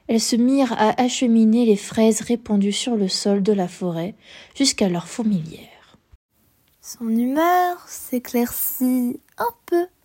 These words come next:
Speaker 2: d'avoir involontairement fait plaisir aux fourmis. Et l'excursion avec l'ami taupe, longuement et joyeusement espérée, il pourrait certainement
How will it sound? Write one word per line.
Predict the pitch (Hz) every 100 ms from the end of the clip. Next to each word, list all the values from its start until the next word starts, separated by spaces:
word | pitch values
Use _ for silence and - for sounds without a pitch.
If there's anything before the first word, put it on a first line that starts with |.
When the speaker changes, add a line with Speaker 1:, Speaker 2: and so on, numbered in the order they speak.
| _ _ _ _ - _ -
Speaker 2:
d'avoir | 226 220 233 233 233 - - _
involontairement | 381 381 311 277 262 247 233 226 220 277
fait | 339 - 202
plaisir | 220 233 240 302
aux | 269 240
fourmis. | - 220 208 202 214 _ _ _ _ _ _ _ _ _ - _ _ _ _ -
Et | 220 220 220
l'excursion | 220 240 - - 240 - - 247 262 262 - - -
avec | 220 240 233
l'ami | 254 247 262
taupe, | 254 294 285 277 - - _ -
longuement | 240 294 277 285 302 294
et | 269
joyeusement | 254 254 262 247 262 262
espérée, | 262 - 277 285 302 - _ _ _ _ _ _ _ _ _ _ _ _ _ _ -
il | 214
pourrait | 196 214 208 262 311
certainement | 285 240 208 - 196 196 226 269 262 220